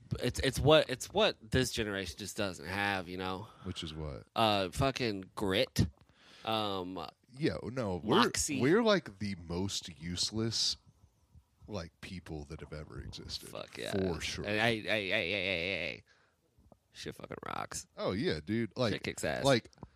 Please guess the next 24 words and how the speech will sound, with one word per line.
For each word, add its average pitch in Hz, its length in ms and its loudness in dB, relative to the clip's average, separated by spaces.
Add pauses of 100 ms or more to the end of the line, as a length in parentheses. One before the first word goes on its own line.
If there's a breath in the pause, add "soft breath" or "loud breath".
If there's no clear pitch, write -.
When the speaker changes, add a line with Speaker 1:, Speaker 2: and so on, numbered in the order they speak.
(180)
Speaker 2:
genuinely, 180 1040 0 (360)
you 151 140 2
know, 104 320 2 (1000)
like, 120 260 2
if 143 300 4
this, 135 380 4 (240 loud breath)
if 143 180 2
we 190 100 4
don't 156 320 4
make 101 220 -2
it 107 160 0 (280)
ma-, 104 180 -6 (120)
more 98 240 -4
than, 90 140 -4
like, 85 200 -8
three 92 220 -4
or 90 80 -2
four 90 260 -8
generations 82 720 -10
past 82 440 -8
us, 95 240 -6 (200)
I 90 200 -4 (180)
believe 80 400 -6
it. - 240 -20